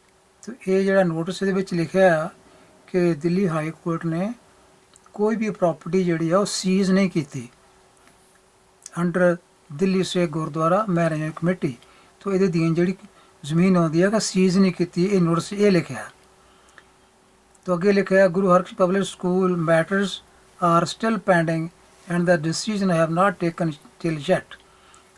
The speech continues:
And for your further information, all the working staff of Guru Harkriਸ਼ਨ Public School are getting their salary in time।" ਤੋ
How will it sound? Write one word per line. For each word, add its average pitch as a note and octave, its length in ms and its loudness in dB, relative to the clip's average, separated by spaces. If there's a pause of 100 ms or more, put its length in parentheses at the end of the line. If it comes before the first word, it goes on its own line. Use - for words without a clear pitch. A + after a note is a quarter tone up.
(500)
And F3+ 120 -6 (500)
for F#3+ 400 2
your A#3+ 140 0
further G#3 440 0
information, E3 560 -4 (520)
all G#3 160 4
the G3+ 180 2
working F3 440 0
staff D#3+ 460 0 (100)
of D#3+ 180 -2 (640)
Guru E3 140 0
Harkriਸ਼ਨ F3 400 0
Public E3+ 200 -2
School F3 440 -2 (720)
are E3+ 160 2
getting E3+ 420 0
their E3 360 0
salary D#3+ 720 0
in C3+ 240 -12
time।" A#3 340 0 (1700)
ਤੋ - 160 -16